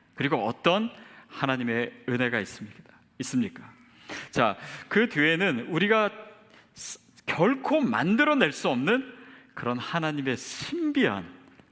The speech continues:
도움의 손길이 있습니다. 그리고 그것을 오늘 본문이 얘기해줘요.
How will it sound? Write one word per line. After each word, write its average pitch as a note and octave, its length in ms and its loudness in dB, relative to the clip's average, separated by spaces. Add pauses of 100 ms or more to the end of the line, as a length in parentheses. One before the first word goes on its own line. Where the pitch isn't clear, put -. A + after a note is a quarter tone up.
도움의 A2+ 300 -2
손길이 A2+ 560 -4
있습니다. A2+ 360 -4
그리고 A#2 320 -6
그것을 D#3+ 580 0 (260)
오늘 A#2 200 -4
본문이 G2 440 -6
얘기해줘요. F#2+ 680 -12